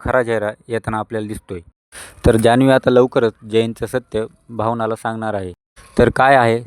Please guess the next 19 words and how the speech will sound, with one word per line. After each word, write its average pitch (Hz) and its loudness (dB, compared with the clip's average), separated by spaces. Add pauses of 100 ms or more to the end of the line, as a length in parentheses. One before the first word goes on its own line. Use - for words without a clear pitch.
संपूर्ण 117 -4
माहिती, 110 -4 (160)
चला 117 0
जाणून 113 -2
घेऊया. 92 -8 (760)
पण 117 -4
त्याआधी 131 4
तुम्ही 120 -8
जर 123 -2
या 120 -2
चॅनलवर 120 -6
नवीन 127 -6
असाल 110 -8 (100)
तर 110 -8
व्हिडिओला 113 -4
लाईक 113 -6 (100)
आणि 104 -12
चॅनलला 113 -4
सबस्क्राईब 113 -8